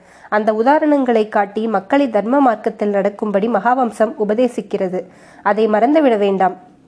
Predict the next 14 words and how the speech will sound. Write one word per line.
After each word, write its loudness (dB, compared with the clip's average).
மகாவம்சம் 2
புனிதமான 2
கிரந்தம், -2
உலகிலே 2
ஒப்புயர்வற்ற -2
தர்ம 0
போதனை 0
செய்யும் -4
நூல் -4
என்று -4
ஆச்சாரிய 2
பிக்ஷு -2
பரபரப்புடன் 0
கூறினார். -2